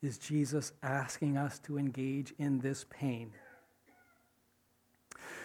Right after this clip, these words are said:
Well, let me explain it briefly in, like, two minutes and explain it this way. I was standing in line at a grocery store one time,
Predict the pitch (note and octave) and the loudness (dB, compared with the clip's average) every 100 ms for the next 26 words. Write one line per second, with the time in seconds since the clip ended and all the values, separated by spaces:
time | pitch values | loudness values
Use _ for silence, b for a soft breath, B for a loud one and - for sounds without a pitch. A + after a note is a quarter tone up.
0 | B B - D3+ F3 F#3+ - - F3+ F3 | B B 6 10 10 8 4 6 8 8
1 | - C#3 D#3+ E3 - E3+ E3+ - C#3+ C#3 | 4 8 8 8 6 8 8 6 6 6
2 | C3 - - C#3 - - F3 D3 D3 D#3+ | 4 0 -4 -6 -2 6 8 8 4 0
3 | D3 C#3 - - D3 C#3+ C#3+ C#3+ - C#3+ | 2 0 0 4 6 6 4 0 0 -4
4 | B2+ B2 - E3 F3+ - - F3+ F3 E3+ | -4 -4 -2 4 4 4 4 6 8 8
5 | D#3 D#3+ D#3+ C#3+ B2+ C3+ C#3+ C#3 - B2+ | 8 6 6 6 4 4 4 4 0 -4
6 | - C3+ B2+ B2+ B2+ B2 - B2 A#2+ | -2 -2 0 0 0 0 -4 -6 -6